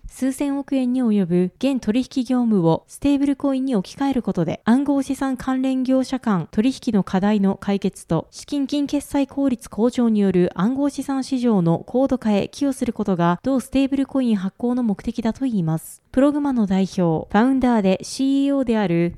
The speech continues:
斉藤達也氏のノートによると、資金決済の対象取引は、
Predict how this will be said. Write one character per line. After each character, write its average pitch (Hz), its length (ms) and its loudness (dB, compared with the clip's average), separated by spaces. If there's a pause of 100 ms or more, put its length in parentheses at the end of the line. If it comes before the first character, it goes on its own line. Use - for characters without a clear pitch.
(100)
斉 277 280 -2
藤 277 180 2
達 277 240 -4
也 247 100 0
氏 214 120 -4
の 196 100 4
ノ 214 160 2
ー 254 40 -4
ト 233 100 -2
に 233 100 0
よ 226 100 2
る 175 80 2
と、 - 260 -2 (120)
資 - 160 -16
金 294 160 -2
決 285 180 -2
済 247 240 0
の 180 240 2
対 262 200 0
象 262 200 -2
取 254 220 0 (100)
引 208 120 2
は、 185 260 0